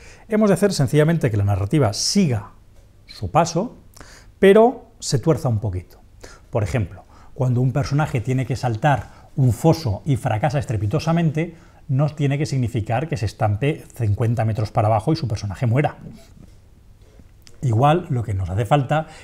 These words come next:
es que justo, ¡ah!, quede agarrado allí, rollo, eh, me la estoy jugando, y se vea obligado incluso a gritar o ralentice lo suficiente la marcha del grupo como para que haya un peligro adicional, quizá algún monstruo más, quizá,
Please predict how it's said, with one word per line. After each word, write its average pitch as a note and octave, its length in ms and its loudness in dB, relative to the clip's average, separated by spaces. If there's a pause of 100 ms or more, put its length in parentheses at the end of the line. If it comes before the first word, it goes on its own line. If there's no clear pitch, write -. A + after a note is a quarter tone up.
(140)
es B2+ 100 -10
que C#3+ 120 -4
justo, F3 440 -2 (500)
¡ah!, - 420 2 (300)
quede D#3+ 220 2
agarrado D#3 460 4
allí, G3 280 6
rollo, D3+ 680 4 (260)
eh, - 220 -8
me A3 100 2
la F3+ 80 4
estoy F#3 160 4
jugando, G3 640 6
y D3 140 0
se C#3 180 -2
vea D3+ 140 2
obligado D#3+ 640 4
incluso C#3+ 560 2
a C3 80 2
gritar E3+ 640 2
o F#3+ 360 4
ralentice C#3 720 0
lo C#3 60 2
suficiente D3+ 460 0
la A2+ 100 -2
marcha C3+ 480 0 (340)
del C3+ 220 2
grupo F#3 480 4 (300)
como E3+ 280 4
para E3 300 0
que F#3 260 2
haya E3+ 160 2
un D#3+ 140 6
peligro G3 360 2
adicional, D3 480 2
quizá B2+ 200 -6
algún B2+ 220 0
monstruo A#2+ 320 -2
más, A3 380 -2
quizá, D3+ 560 -4